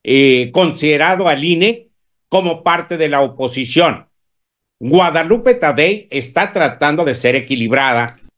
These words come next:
y eso les molesta muchísimo, que a ellos no les perdone este tipo de situaciones,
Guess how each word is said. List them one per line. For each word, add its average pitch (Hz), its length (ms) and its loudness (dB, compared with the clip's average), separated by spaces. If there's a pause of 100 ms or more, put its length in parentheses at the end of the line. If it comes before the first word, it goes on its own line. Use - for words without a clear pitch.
(300)
y 139 140 0
eso 208 260 0
les 156 220 -2
molesta 160 640 0
muchísimo, 147 1300 -2 (540)
que 175 100 0
a 165 160 2
ellos 202 400 0
no 165 240 2
les 240 260 0
perdone 143 560 0
este 180 220 -2
tipo 156 420 0
de 156 80 4
situaciones, 127 1000 -2